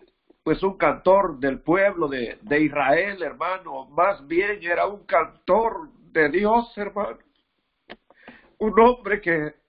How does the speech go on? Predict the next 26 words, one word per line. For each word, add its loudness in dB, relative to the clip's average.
se 2
inspiraba, 0
hermano, -4
aleluya, -6
y -8
todos 0
esos -8
cantos 0
a 0
través 0
de 2
las 2
experiencias, 0
aleluya, -2
que -2
él -2
había 0
tenido. -2
Sin 2
duda 4
en 0
los 0
altares, 0
hermano, -6
del -6
Señor, -4